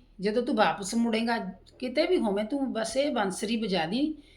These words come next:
ਇਹਦੀ ਵੀ, ਲੈ ਦੇ ਉੱਤੇ ਸਾਰੇ ਖਰਗੋਸ਼ ਤੇਰੇ ਕੋਲੇ ਇਕੱਠੇ ਹੋ ਜਾਣਗੇ। ਤੇ ਬਾਕੀ," ਕਹਿੰਦੀ, "ਰਾਤ ਨੂੰ ਰੋਟੀਆਂ ਨੇ,"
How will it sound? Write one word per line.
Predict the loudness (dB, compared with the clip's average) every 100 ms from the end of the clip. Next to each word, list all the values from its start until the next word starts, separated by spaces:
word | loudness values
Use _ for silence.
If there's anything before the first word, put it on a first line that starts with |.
| -20 -10 4
ਇਹਦੀ | 8 8 6 4
ਵੀ, | 2 -2 -2 -4
ਲੈ | -2 4 4 4
ਦੇ | 6 6
ਉੱਤੇ | 6 0
ਸਾਰੇ | -2 0 0 0
ਖਰਗੋਸ਼ | 0 0 2 0 -2
ਤੇਰੇ | -2 -2 -2
ਕੋਲੇ | -2
ਇਕੱਠੇ | -2 -4 -4 -6
ਹੋ | -4
ਜਾਣਗੇ। | -10 -12 -10 -10 -10 -16 _ _ _ -20 _ -20 -20 -20 -20 -20 -20 -20 -14 0
ਤੇ | 0 2 -2 -2
ਬਾਕੀ," | 2 2 2 -2 2
ਕਹਿੰਦੀ, | 2 4 4
"ਰਾਤ | 6 6 4
ਨੂੰ | 2 2 2 0
ਰੋਟੀਆਂ | -2 -2 -2 2 2
ਨੇ," | 2 0 -4